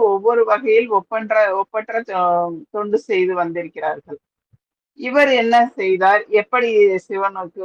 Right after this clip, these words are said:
சிவனுடைய அருளுக்கு பாத்திரமானார் அப்படிங்கிறது அவரோட வரலாறை நாம் தெரிந்து கொள்வதன் மூலம் நாமும் அறிந்து பயன்பெறலாம். இவர்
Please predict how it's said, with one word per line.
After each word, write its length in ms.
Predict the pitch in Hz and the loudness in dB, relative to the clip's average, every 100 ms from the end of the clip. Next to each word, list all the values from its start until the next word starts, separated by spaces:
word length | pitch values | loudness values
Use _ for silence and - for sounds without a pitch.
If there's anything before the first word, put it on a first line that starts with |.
| 180 175 | -4 -4
சிவனுடைய 600 | 160 202 202 190 185 190 | -6 -6 -2 0 2 4
அருளுக்கு 460 | 180 196 190 - 208 | 4 2 -4 -8 -2
பாத்திரமானார் 760 | 170 175 190 185 170 160 165 160 | 0 0 -4 -6 -4 -6 -6 -6
அப்படிங்கிறது 680 | 160 156 165 160 170 196 247 | -10 -12 -12 -4 -2 -2 0
அவரோட 380 | 185 190 180 175 165 160 160 | 0 2 0 0 0 -4 -4
வரலாறை 560 | 165 180 180 170 165 | -6 -2 -2 -2 -6
நாம் 260 | 151 147 151 | -8 -10 -10
தெரிந்து 360 | 165 175 185 | -10 -10 -16
கொள்வதன் 460 | 175 160 156 156 147 | -14 -8 -6 -6 -6
மூலம் 300 | 156 165 - _ _ _ _ _ - | -6 -6 -6 _ _ _ _ _ -4
நாமும் 360 | 190 202 190 | -4 -2 -2
அறிந்து 380 | 175 170 180 196 | 0 0 -2 -4
பயன்பெறலாம். 760 | 165 165 175 175 160 151 170 - - _ _ _ _ _ _ _ _ - | -2 -2 -4 -4 -2 -2 -2 -6 -16 _ _ _ _ _ _ _ _ -10
இவர் 460 | 233 254 226 196 | 0 4 4 4